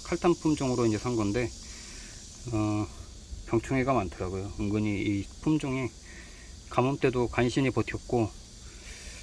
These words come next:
그 내년에는 좀 품종을 좀 바꿔봐야 될 것 같은데요. 어쨌든 수확량은 조금 더 지켜보고, 예,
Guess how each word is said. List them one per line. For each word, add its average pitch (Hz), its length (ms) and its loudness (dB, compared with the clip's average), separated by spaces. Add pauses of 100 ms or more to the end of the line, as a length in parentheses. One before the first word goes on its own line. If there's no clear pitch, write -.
(180)
그 120 180 2
내년에는 127 540 4
좀 113 140 2
품종을 165 420 8
좀 127 160 2
바꿔봐야 123 360 4
될 110 120 4
것 101 180 2
같은데요. 104 300 2
어쨌든 110 480 0
수확량은 156 1900 6 (440)
조금 160 240 6
더 156 100 4
지켜보고, 117 1000 4 (720)
예, 104 200 0